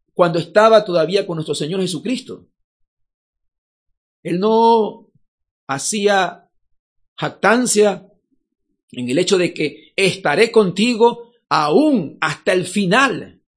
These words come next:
Se jactaba de eso el apóstol Pedro. Él se jactaba de esas, de, de, de, de su, de su carácter. "Ningún mal te sobrevendrá, yo estaré contigo hasta el final". Y, am-, y cuando ya nuestro Señor estuvo,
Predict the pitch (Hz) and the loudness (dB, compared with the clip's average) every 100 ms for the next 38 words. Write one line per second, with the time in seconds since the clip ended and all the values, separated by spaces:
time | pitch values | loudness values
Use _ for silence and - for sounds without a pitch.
0 | _ _ _ _ _ - 226 226 226 - | _ _ _ _ _ 0 2 2 -2 0
1 | 285 311 233 247 233 208 208 226 220 - | 2 4 4 2 2 0 -2 -2 -2 -4
2 | 339 202 107 _ _ _ _ _ _ _ | -8 -8 -10 _ _ _ _ _ _ _
3 | _ _ _ _ _ _ _ 147 156 208 | _ _ _ _ _ _ _ -8 -4 -4
4 | 190 - 262 277 165 147 151 143 120 135 | -4 -2 0 2 2 0 -2 -10 -8 -8
5 | 123 127 151 127 147 156 143 117 - _ | -4 -2 -2 -4 -2 0 -2 -4 -12 _
6 | _ - 139 170 160 143 139 135 180 - | _ -6 -2 -2 -2 -4 -4 -4 -4 -2
7 | 208 208 185 233 - 196 117 - _ _ | 0 0 2 0 2 0 0 -10 _ _
8 | _ _ _ _ _ _ _ 127 156 147 | _ _ _ _ _ _ _ -10 -8 -4
9 | 147 285 226 247 240 180 175 156 147 143 | -4 -2 0 0 -2 -4 -2 -2 -2 -2
10 | 180 160 170 202 208 214 190 170 214 208 | -2 -2 -2 0 0 0 -2 -2 -2 -2
11 | - 175 170 175 147 107 - _ - 147 | -2 -6 -4 -4 -4 -8 -16 _ -8 -4
12 | 151 147 139 135 - 143 147 139 135 185 | -2 -4 -6 -8 -6 -4 -4 -4 -2 -4
13 | 190 170 147 156 185 - 208 180 147 156 | -4 -8 -8 -6 -6 -4 -4 0 0 -2